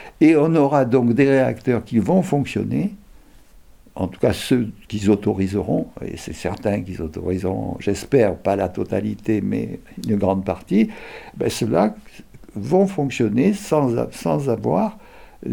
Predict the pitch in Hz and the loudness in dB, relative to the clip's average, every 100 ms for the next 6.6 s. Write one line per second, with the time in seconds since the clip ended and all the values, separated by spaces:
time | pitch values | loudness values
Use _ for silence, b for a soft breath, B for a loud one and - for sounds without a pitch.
0 | - - - - - - 156 156 131 117 | -6 -8 -14 -16 -20 -2 -2 0 -2 -4
1 | - 139 180 - 135 117 113 95 95 95 | 0 2 4 2 -2 -2 -2 -2 -4 -2
2 | 139 135 117 - 104 104 - 101 - - | -2 -2 -8 -6 -4 -4 -6 -8 -8 -14
3 | - - - B B B B _ - - | -16 -18 -20 B B B B _ -10 -6
4 | - - 147 - 170 - 120 104 98 - | -6 0 0 2 -2 -2 -2 0 -2 -6
5 | - - - - - 131 127 127 120 117 | -16 -12 -10 -8 -8 -4 -4 -2 -2 0
6 | 123 113 - 110 - | -2 -2 -6 -8 -8